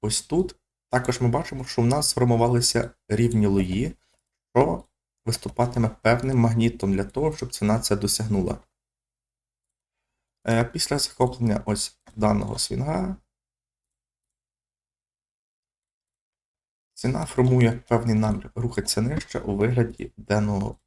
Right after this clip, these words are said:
В Г, який ось тут ми тестуємо.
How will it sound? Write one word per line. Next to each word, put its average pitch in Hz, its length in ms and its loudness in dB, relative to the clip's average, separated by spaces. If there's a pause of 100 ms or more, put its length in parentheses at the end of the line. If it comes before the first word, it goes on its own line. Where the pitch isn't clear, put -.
(220)
В 90 180 -2
Г, 98 360 -4 (1000)
який 123 300 -4
ось 120 100 0
тут - 180 -2
ми 107 160 2
тестуємо. 135 760 -2